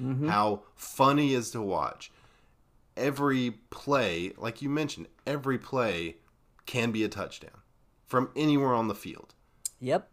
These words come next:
Speaker 2: Throwing or running. Like, he has, he creates those mismatches just like Cam did in his prime. It would be really fun to have another player like that on the Panthers.
Speaker 1: Especially with, I,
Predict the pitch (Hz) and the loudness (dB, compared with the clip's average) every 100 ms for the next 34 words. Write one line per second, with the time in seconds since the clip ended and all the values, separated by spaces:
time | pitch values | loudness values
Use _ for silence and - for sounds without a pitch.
0 | _ - - 127 147 170 170 135 156 139 | _ -16 -2 8 8 10 6 6 4 4
1 | 135 110 - - - 98 - 127 123 123 | 2 0 -8 -14 -6 -6 -4 -4 -2 0
2 | 117 120 107 - _ _ _ _ _ - | 0 -2 -4 -10 _ _ _ _ _ -10
3 | 123 110 - 123 123 123 - 120 107 113 | -8 -8 -4 0 2 0 0 -2 0 -4
4 | - 101 87 - 78 95 - 98 - - | -4 -6 -6 -8 -10 -8 -4 -6 -6 -8
5 | 90 87 85 82 82 80 - - 90 78 | -8 -8 -8 -8 -10 -12 -14 -8 -6 -6
6 | 73 _ - _ _ _ _ _ _ _ | -10 _ -20 _ _ _ _ _ _ _
7 | _ _ _ _ _ _ - 180 202 165 | _ _ _ _ _ _ 4 6 6 4
8 | 185 120 131 139 131 - 117 107 95 - | 0 2 4 4 2 0 2 2 0 -4
9 | 95 95 90 80 90 90 90 85 - 87 | -8 -4 -2 -4 -6 -6 -6 -8 -8 -8
10 | 82 78 76 76 - 73 71 - _ - | -6 -6 -8 -10 -10 -8 -8 -12 _ -20
11 | - - 82 - - - - - - _ | -18 -10 -10 -10 -14 -18 -20 -20 -20 _
12 | _ - 185 - 240 285 262 240 - 175 | _ 2 2 4 2 4 4 2 4 2